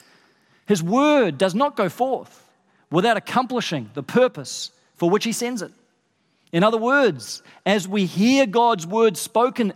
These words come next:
into our lives and circumstances today, something's gonna happen. God's word never returns void. It never returns without accomplishing something. As you hear God's word, something's gonna happen if you're open to hearing it.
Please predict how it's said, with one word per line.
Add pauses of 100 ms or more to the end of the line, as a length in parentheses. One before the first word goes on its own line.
(140)
into
our
lives
and
circumstances
today, (560)
something's
gonna
happen. (720)
God's
word
never
returns
void. (240)
It
never
returns
without
accomplishing
something.
As
you
hear
God's
word,
something's
gonna
happen (240)
if
you're
open
to
hearing
it.